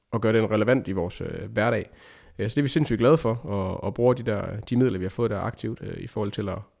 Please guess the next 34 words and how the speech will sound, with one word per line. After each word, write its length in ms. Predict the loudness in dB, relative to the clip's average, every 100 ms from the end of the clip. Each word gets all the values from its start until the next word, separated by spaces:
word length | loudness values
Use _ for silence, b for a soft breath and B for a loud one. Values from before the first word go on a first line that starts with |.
| _ _ _ _ _ _
helt, 200 | -4 -2
øh, 80 | 0
lavpraktisk 460 | 2 2 0 -2 -4
forskønne 320 | 4 4 4
vores 140 | 0
eskadron, 340 | -2 2 2 2 -2
øh, 360 | -6 -6 -8 -10 b b b b
med 80 | 0
nogle 160 | 0 0
historiske 400 | 0 2 4 4
islæt, 340 | 0 0 -2 -6
øh, 340 | -8 -6 -8
fra 280 | -6 -4 -6 -10 _ -8
eskadronens 400 | -4 -2 -2 -2
tidlige 300 | -2 2 0
opgaveløsninger, 600 | 0 0 2 0 -4 -6 -8
øh, 220 | -10 -6
rundt 200 | -4 -4
omkring 320 | -4 -6 -6
i, 140 | -8 -6
øh, 80 |
verden. 240 | 0 0 0 b b b b b b
Øh, 140 | 0
så 60 | 0
det 80 | 2
sætter 180 | 2
vi 100 | 2
ekstremt 280 | 2 2 2
stor 140 | 2 2
pris 220 | 2 0
på, 200 | -2 -4 -6
øh, 500 | -8 -8 -8 -8 -10 -12 -16 _ _ _ _ -16 -8
og, 240 | -6 -6
øh, 200 | -8 -10